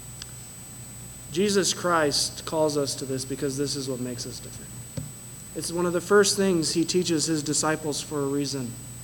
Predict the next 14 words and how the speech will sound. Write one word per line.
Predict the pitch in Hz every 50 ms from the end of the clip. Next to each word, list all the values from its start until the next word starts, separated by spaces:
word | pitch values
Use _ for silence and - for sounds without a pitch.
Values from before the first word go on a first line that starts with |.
| - - - - - - - - - - - - - -
It | - 143
is | 143 139
because | 151 151 143 - 156 147 143 135 131 131 131
this | 147 160 165 156 - - - -
is | - 156 139 135
what | 135 135 139 139 135 - - - - - - - - -
will | 139 123
show | - - - 147 139 139 139
the | 135 139
world | 135 127 127 123 123 120 120 117 117 117 - - - - -
the | 131
love | 127 120 120 120 117 117 113 113 120 - - - - - - -
of | 123 117 120
God. | 120